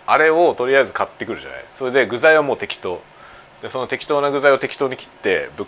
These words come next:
こんで、あの、ん-、鍋の素で煮るだけ。<laughs> もうそれだけでね、もうめっちゃ美味しいから、あれ。あれはね、いろんなの出てますけど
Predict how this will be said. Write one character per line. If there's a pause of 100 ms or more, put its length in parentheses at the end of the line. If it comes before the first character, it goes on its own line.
こ
ん
で、 (340)
あ
の、 (840)
ん-、
鍋
の (100)
素
で
煮
る
だ
け。 (1000)
<laughs>
も
う
そ
れ
だ
け
で
ね、 (140)
も (400)
う
め
っ
ち
ゃ
美
味
し
い
か
ら、
あ
れ。 (1200)
あ
れ
は
ね、
い
ろ
ん
な
の
出
て
ま
す
け
ど